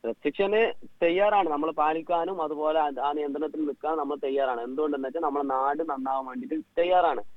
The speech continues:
നാട് നന്നാക്കാനാണല്ലോ നമ്മൾ ഇങ്ങോട്ടൊക്കെ വന്നത്. പക്ഷെ ഇത് ഒരു, എന്താ പറയാ, ഒരു ഭാഗം വിഭാഗം ആൾക്കാർക്ക് ഇത് ബാധകമല്ല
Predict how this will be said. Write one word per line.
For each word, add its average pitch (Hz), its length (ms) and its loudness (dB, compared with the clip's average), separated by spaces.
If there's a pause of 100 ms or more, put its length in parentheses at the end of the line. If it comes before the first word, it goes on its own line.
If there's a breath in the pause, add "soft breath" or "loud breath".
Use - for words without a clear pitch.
(200)
നാട് 127 200 0
നന്നാക്കാനാണല്ലോ 165 720 2
നമ്മൾ 147 180 2
ഇങ്ങോട്ടൊക്കെ 147 360 0
വന്നത്. 131 380 0
പക്ഷെ - 520 -4
ഇത് 165 440 4
ഒരു, 165 500 2
എന്താ 143 160 4
പറയാ, 156 140 4
ഒരു 143 120 2
ഭാഗം 175 340 2
വിഭാഗം 170 380 0
ആൾക്കാർക്ക് 165 460 0
ഇത് 165 160 -2
ബാധകമല്ല 143 680 0